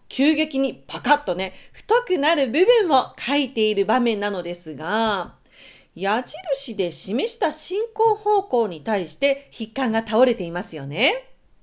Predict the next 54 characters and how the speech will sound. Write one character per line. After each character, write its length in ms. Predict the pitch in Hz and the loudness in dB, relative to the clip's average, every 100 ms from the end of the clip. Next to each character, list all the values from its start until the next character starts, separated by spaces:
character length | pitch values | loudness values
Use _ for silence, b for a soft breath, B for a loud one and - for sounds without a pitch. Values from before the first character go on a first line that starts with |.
| _ B B B B - | _ B B B B -4
直 100 | 269 | -2
筆 120 | 269 508 - - 508 | 2 2 2 -2 -2
の 60 | 466 | 2
場 440 | 440 440 415 381 | 2 2 2 2
合 40 | - | 0
と 40 | |
比 100 | - | -12
較 300 | - - 247 | -16 -8 -6
し 60 | - | -2
て 160 | 247 | 0
み 100 | 233 | 2
ま 140 | 233 226 | 2 0
し 100 | 247 | 2
ょ 300 | 214 143 - | 2 2 -10
う。 40 | _ _ _ _ _ _ _ _ _ _ _ _ 135 135 _ 135 _ _ _ 131 131 b b b b b _ _ _ _ _ | _ _ _ _ _ _ _ _ _ _ _ _ _ _ _ _ _ _ _ _ -20 b b b b b _ _ _ _ _
比 140 | - | -16
較 280 | 208 208 240 | -14 -6 -6
し 60 | 226 | -2
て 140 | 233 | 0
み 100 | 226 | 0
る 120 | 208 | -2
と、 360 | 185 202 - - - | 2 2 2 -6 -14
倒 280 | 180 185 | -6 0
れ 120 | 311 302 | 2 2
て 180 | 247 | 0
い 40 | 240 | 0
る 100 | 220 | 2
様 220 | 220 233 | 2 2
子 160 | - 233 | 0 4
が 240 | 233 - | 4 4
よ 160 | 214 370 | 0 0
く 140 | 311 | 0
わ 100 | 254 | -2
か 140 | 233 403 | 0 0
る 100 | 480 | 2
か 140 | 453 | 2
と 100 | 339 | 2
思 180 | 285 277 | 2 2
い 80 | 269 | 4
ま 160 | 294 453 | 4 2
す。 180 | - - - _ _ _ b b b b | -2 -18 -20 _ _ _ b b b b
仮 200 | - 277 | -6 -2
名 100 | 359 | 0
の 100 | 508 539 | 0 0
小 140 | 494 | 2
筆 240 | 415 415 | 4 4
で 120 | 415 427 | 4 2
す 120 | 262 | 0
の 140 | 220 | 0
で、 320 | 196 226 - - | 2 2 -2 -4
大 280 | 175 208 | 4 4
筆 220 | 349 320 320 | 4 2 0
に 120 | |
比 60 | 311 | -2